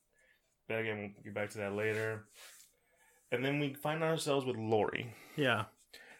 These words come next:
Speaker 1: And we'll get to what's happened with Lori, but basically she does it, she is able to confront Jo-, uh, Keed about the whole Cyclops thing. And we're gonna get to what their big plan is in,
Speaker 2: Yeah.
Speaker 1: in a second. So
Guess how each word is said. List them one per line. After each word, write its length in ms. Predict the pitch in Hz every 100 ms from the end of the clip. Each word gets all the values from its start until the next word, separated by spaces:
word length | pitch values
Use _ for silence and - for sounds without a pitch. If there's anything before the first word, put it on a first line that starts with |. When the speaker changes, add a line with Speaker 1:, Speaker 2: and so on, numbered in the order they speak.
| -
Speaker 1:
And 400 | 117 113 110 110 - _ _ _
we'll 220 | 123 139
get 200 | 160 190
to 100 | 185
what's 240 | 151 127 113
happened 260 | 131 123
with 80 | 113
Lori, 240 | 107 113 113
but 100 | 104
basically 420 | 120 135 127 131
she 220 | 117 120
does 320 | 110 113 110
it, 280 | 113 113 123
she 220 | 113 123
is 200 | 127 131
able 260 | 123 120 117
to 100 | 117
confront 440 | 110 110 117 107
Jo-, 180 | 107 107 -
uh, 320 | 113 110 104 101 -
Keed 400 | - 123 113 110 - - - - _
about 380 | 104 107 104 -
the 60 |
whole 800 | 101 - 104 101 101 98 95 92 - _ _ _ _ _ _
Cyclops 560 | - 107 - - -
thing. 260 | - - - -
And 180 | 107 107
we're 120 | 110
gonna 120 | 117
get 200 | 120 123
to 100 | 135
what 220 | 120 113
their 100 | 110
big 300 | 107 104 95
plan 400 | - - 117 107
is 400 | 98 73 - - - _ _ _ -
in, 60 | 120
Speaker 2:
Yeah. 280 | 123 101
Speaker 1:
in 80 | 101
a 60 | 113
second. 360 | 104 - 95 - _ _ _ - _ _
So 580 | - 131 123 120 107